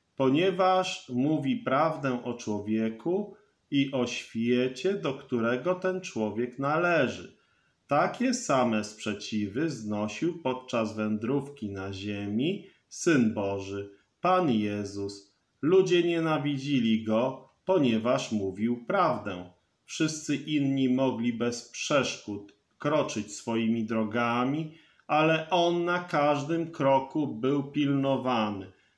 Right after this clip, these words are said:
ponieważ przywódcy i przełożeni ludu szukali, aby przyłapać Go na jakimś słowie. Szukali sposobności, aby Go zaprowadzić na sąd.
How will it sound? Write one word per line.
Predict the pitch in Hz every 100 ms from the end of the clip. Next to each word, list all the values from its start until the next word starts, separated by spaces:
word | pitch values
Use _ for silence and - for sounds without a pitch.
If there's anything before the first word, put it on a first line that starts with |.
| _
ponieważ | 170 175 175 147 156 156 - -
przywódcy | - 131 110 120 147 143 - - 175 180 - _ _ -
i | 147 123 - -
przełożeni | - 139 123 120 117 123 120 110 104 - -
ludu | 113 123 135 135 151 160 - -
szukali, | - 160 156 156 139 131 135 135 -
aby | 131 123 143
przyłapać | - - 131 120 113 135 131 113
Go | 104 110 143 160 -
na | 151 165 156
jakimś | 123 104 104 - 120 120 - -
słowie. | - 143 147 139 107 95 - _ _ _ _ -
Szukali | - 143 139 165 208 185
sposobności, | - 156 151 143 135 135 156 170 - 185 -
aby | 143 135 127
Go | 113 113 139 156 -
zaprowadzić | 123 120 131 131 120 110 107 123 139 143 165 -
na | 156 151
sąd. | - 123 98 104 -